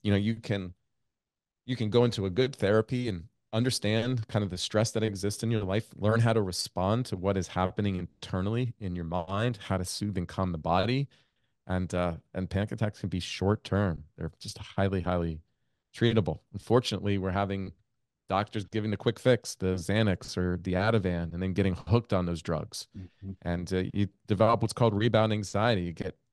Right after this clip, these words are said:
Speaker 1: kind of, uh, dependent on that drug after, like, fourteen days. Uh, and I, I know people have been on it for years, right?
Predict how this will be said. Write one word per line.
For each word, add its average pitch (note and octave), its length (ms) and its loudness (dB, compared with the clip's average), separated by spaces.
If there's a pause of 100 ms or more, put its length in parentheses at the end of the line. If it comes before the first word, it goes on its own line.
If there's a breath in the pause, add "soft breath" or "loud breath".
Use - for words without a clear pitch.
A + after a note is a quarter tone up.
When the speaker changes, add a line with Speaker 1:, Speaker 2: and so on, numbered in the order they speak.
Speaker 1:
kind F#2+ 180 -2
of, F2+ 140 -2 (840 soft breath)
uh, - 180 -6 (180)
dependent A2+ 580 2
on F#2+ 140 0
that F#2 160 -2
drug G2+ 240 2
after, - 240 -2
like, F#2+ 160 0
fourteen G#2 520 -2
days. F#2 540 0 (420)
Uh, E2 40 -2
and F2 160 0
I, G#2 320 0
I G#2+ 40 6
know G#2 100 4
people G2+ 220 2
have E2+ 100 0
been G#2 120 2
on G#2+ 100 2
it G2+ 60 -4
for - 180 -10
years, E2+ 800 0
right? G2+ 260 4